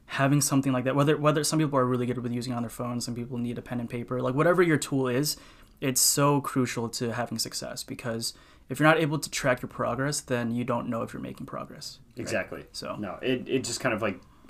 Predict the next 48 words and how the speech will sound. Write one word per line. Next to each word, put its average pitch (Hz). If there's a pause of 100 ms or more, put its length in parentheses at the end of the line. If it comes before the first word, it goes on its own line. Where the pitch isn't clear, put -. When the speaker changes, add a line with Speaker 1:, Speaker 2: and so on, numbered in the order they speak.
Speaker 2:
again, 104
not 104
having 104
it 98 (160)
top 90
of 98
mind, 95
and 90
then 90
it 95
eventually 87
just, -
like, 85
falls 73
away. 73 (140)
Speaker 1:
Exactly. 113
Speaker 2:
You -
don't 98
think 101
about 85
it, 90 (280)
and 95
if -
you're 101
not 107
tracking 95
it, 92
or 92
you're 90
not, 92 (100)
like, 92 (800)
being 117
consistent, 104
being 104
hard 104
on 95
yourself 95
at, 92
at 107
certain 113
times, 113
then 92
it's 90
gonna 98
be 73
hard -
to -
do. -